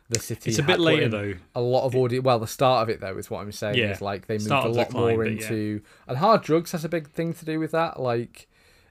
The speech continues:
Speaker 1: you know,
Speaker 2: Mm.
Speaker 1: the, and this isn't the mafia podcast, although seemingly it is,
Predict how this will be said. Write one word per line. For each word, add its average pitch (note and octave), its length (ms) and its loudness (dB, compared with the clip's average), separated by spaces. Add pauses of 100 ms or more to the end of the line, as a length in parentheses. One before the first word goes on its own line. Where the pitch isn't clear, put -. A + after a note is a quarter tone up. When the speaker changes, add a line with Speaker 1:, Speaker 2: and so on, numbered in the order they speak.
Speaker 1:
you B2 100 -4
know, A2 200 0
Speaker 2:
Mm. F#2+ 200 -4
Speaker 1:
the, A#2+ 320 0 (160)
and A#2 160 -6
this B2 180 -4
isn't A#2+ 200 -4
the A2 80 -8
mafia A2 320 -2
podcast, G2+ 460 -10
although G#2+ 140 -4
seemingly G2+ 500 -6
it F#2+ 120 -8
is, G2 320 -10